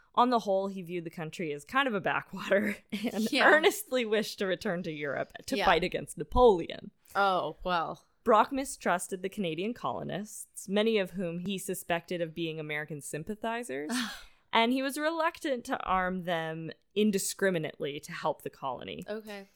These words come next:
Speaker 1: He favored the expansion of volunteer forces, which could be trained and supervised, as well as the use of British regulars in Tecumseh's warriors.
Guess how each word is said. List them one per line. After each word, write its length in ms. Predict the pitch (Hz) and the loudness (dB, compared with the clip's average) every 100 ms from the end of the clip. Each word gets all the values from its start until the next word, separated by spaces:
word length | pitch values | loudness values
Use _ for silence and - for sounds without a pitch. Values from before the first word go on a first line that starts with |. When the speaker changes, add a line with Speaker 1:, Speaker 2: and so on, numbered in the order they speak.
| _ _ _ | _ _ _
Speaker 1:
He 160 | - 262 | -4 -4
favored 600 | 277 294 294 311 302 - - | -2 -2 -2 -6 -8 -10 -10
the 120 | 226 | -8
expansion 760 | 240 - - 208 185 190 196 196 | -6 -8 -4 -2 -2 -2 -4 -4
of 120 | 180 | -4
volunteer 580 | 160 160 170 180 196 185 | -2 -2 -2 -6 -8 -8
forces, 840 | - 156 151 - 147 143 147 - | -8 -6 -6 -6 -8 -6 -8 -8
which 200 | 165 170 | -8 -6
could 140 | 220 180 | -6 -4
be 100 | 202 | -6
trained 480 | - 185 160 160 180 | -6 -6 -4 -4 -6
and 100 | 175 | -6
supervised, 920 | 170 160 143 - - - - - - | -6 -6 -8 -6 -4 -4 -6 -10 -6
as 200 | 175 170 - | -4 -4 0
well 320 | 180 185 185 | 2 4 2
as 200 | - 175 | 0 -4
the 100 | 170 | -8
use 320 | 151 147 143 | -10 -10 -10
of 160 | 147 147 | -8 -6
British 280 | 143 147 135 | -8 -6 -8
regulars 560 | 135 - 82 90 - - | -8 -6 -6 -6 -8 -10
in 140 | 143 | -12
Tecumseh's 520 | - 151 147 - - | -12 -12 -10 -10 -10
warriors. 680 | 147 - - - - - | -8 -8 -8 -10 -12 -12